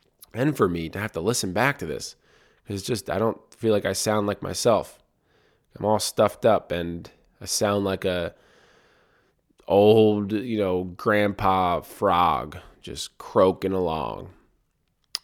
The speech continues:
But yeah, besides being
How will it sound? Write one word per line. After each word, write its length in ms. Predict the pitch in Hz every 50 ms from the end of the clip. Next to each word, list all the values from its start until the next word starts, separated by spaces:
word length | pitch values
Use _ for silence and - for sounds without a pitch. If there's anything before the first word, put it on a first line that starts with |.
| _ _ _ _ _ _ _ _ _ _ _
But 220 | - - 87 - 98
yeah, 180 | 107 95 - - - _ _
besides 420 | - 120 110 - 190 180 160 131 104
being 560 | 90 113 117 117 117 110 104 101 101 98